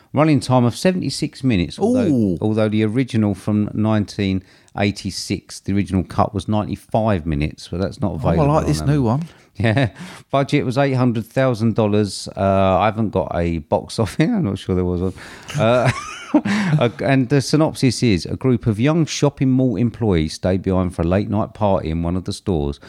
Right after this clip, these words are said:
Speaker 1: When the mall goes on lockdown before they can get out, the robot security system malfunctions and goes on a killing spree.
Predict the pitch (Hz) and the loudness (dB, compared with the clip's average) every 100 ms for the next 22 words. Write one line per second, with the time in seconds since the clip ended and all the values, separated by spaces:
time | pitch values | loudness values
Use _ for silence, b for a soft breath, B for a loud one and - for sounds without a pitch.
0 | B B 98 95 98 131 135 127 110 104 | B B 0 2 4 2 2 0 0 0
1 | 98 107 73 95 92 85 - 87 85 - | 2 0 0 0 2 -2 -2 0 0 0
2 | 80 78 - 107 - 82 92 92 85 - | -2 -2 0 0 0 0 2 2 0 -4
3 | 85 - 107 110 87 - - 98 - 101 | -8 -2 2 2 0 -4 -4 -4 -2 0
4 | 95 82 - 120 104 - 123 101 87 85 | 2 0 0 -2 -2 -2 -2 0 0 0
5 | 85 90 110 - - 160 104 87 - 82 | 0 0 -2 -4 -4 0 2 0 -4 -2
6 | 71 76 | -2 -2